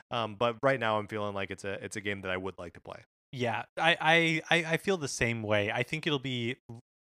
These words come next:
Speaker 2: my experience with a lot of Pokemon games where I, like, dabble with it, but this seems like
Speaker 1: Yes.
Speaker 2: a, a fun, like, fine one to dabble with. Um, one interesting, like, selling point or, like,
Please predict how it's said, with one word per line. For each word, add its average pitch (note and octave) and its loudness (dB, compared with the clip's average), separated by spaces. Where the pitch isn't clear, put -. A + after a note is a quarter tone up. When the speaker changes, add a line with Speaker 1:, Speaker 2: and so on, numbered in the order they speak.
Speaker 2:
my A#2 4
experience A#2+ 0
with A2+ -6
a A2+ -2
lot C3 6
of C3 -4
Pokemon A2+ -2
games G#2 -4
where G#2+ 0
I, G2+ -2
like, F#2+ -2
dabble B2 2
with D#3+ 2
it, E3+ 0
but A#2+ -4
this B2+ 0
seems B2 -2
like B2 2
Speaker 1:
Yes. A2+ 2
Speaker 2:
a, G#2+ 2
a C3 6
fun, D3 6
like, B2 0
fine C3 4
one A#2 2
to G#2+ -4
dabble A2 6
with. G2 -2
Um, B2 4
one A3+ 6
interesting, G#3+ 0
like, C#3 0
selling E3+ 0
point C3+ 0
or, C3 2
like, A#2 2